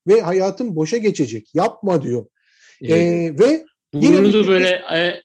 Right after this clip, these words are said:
Speaker 2: bu öyküyle anlatıyor ki dinleyesin diye. Yoksa dinlemez. Herkes
Speaker 1: Değil mi?
Speaker 2: dinliyor bunu.
Speaker 1: E, zaten herkes birbirini
Speaker 2: Herkes
Speaker 1: söylüyor. Kimse
Speaker 2: biliyor.
Speaker 1: dinlemiyor.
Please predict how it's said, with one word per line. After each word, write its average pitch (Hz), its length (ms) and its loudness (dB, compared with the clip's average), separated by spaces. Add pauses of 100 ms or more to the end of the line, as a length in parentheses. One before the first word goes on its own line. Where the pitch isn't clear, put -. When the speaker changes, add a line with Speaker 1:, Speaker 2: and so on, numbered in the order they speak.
(100)
Speaker 2:
bu 156 200 0
öyküyle 185 540 2
anlatıyor 180 400 -2
ki 180 160 -8
dinleyesin 185 540 -2
diye. 147 100 -8
Yoksa 160 220 -8
dinlemez. 208 480 -8
Herkes 202 280 -6
Speaker 1:
Değil 214 120 4
mi? 185 40 0
Speaker 2:
dinliyor 151 180 -6
bunu. - 340 -2
Speaker 1:
E, - 20 0
zaten 247 260 2
herkes 262 340 0
birbirini 240 220 -2
Speaker 2:
Herkes 196 140 0
Speaker 1:
söylüyor. 190 200 4
Kimse 190 240 -2
Speaker 2:
biliyor. 233 160 2
Speaker 1:
dinlemiyor. 214 400 2